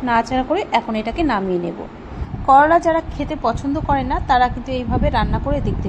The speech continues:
পারেন, খেতে কিন্তু ভীষণই সুস্বাদু হয়। আর কোনো ঝামেলাও নেই, ঝটপট এটা বানিয়ে নেওয়া যায়। এইভাবে যদি করলা না খেয়ে থাকেন অবশ্যই বলবো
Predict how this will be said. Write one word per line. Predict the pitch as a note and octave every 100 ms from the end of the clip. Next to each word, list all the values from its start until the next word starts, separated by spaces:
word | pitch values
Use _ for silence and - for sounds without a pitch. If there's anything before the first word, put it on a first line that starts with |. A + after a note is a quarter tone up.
| -
পারেন, | F#3+ F#3+ - -
খেতে | - B3
কিন্তু | C4+ C#4 C#4
ভীষণই | A#3+ - D4+ E4
সুস্বাদু | - - B3 A#3 C4
হয়। | C4+ - - - - - -
আর | A3 C4
কোনো | - D4+ D4+
ঝামেলাও | - B3+ C#4 D#4+ F4+
নেই, | C#4 A4
ঝটপট | - B3+ - C#4 C4
এটা | E4+ A#4 - - - - -
বানিয়ে | A#3 A3 G3+
নেওয়া | F3 F3+
যায়। | F#3 - - - - - - - - -
এইভাবে | D4+ D#4+ F4 F4
যদি | F4 E4+ G4 -
করলা | A#3+ B3+ C#4 C#4 B3
না | B3
খেয়ে | - D4+ D4
থাকেন | C4+ D4+ -
অবশ্যই | A#3+ B3 - D#4 A3+
বলবো | G#3+ A3+